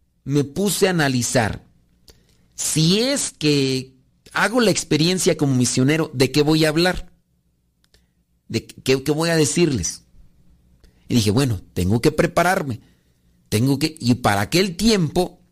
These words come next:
recuerdo yo, ya estaba leyendo yo muchos libros, pues dije, si dentro de un tiempo me voy a ir de misionero, me tengo que preparar bien.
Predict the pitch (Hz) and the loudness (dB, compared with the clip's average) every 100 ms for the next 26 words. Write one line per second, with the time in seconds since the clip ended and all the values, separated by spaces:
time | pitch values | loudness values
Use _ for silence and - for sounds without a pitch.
0 | _ _ _ _ _ 113 117 - 135 151 | _ _ _ _ _ -2 -2 2 2 2
1 | 170 175 160 147 - _ _ _ _ _ | 0 0 0 -2 -8 _ _ _ _ _
2 | _ _ - 123 123 - 147 156 156 131 | _ _ -6 -2 0 0 0 0 0 0
3 | 120 135 135 135 139 151 143 165 190 170 | 2 2 2 2 0 -2 -2 0 0 0
4 | - - _ _ _ _ 151 143 139 123 | -4 -10 _ _ _ _ 0 2 0 -4
5 | - 139 151 151 151 147 170 175 262 254 | -2 0 0 0 0 0 0 2 2 2
6 | 262 254 208 180 160 156 214 220 196 160 | 0 0 0 0 2 2 2 2 2 2
7 | - 147 214 247 180 175 196 180 180 165 | 0 2 2 0 0 0 0 0 2 0
8 | - 113 143 117 87 82 - | 0 0 0 -2 -4 -4 -8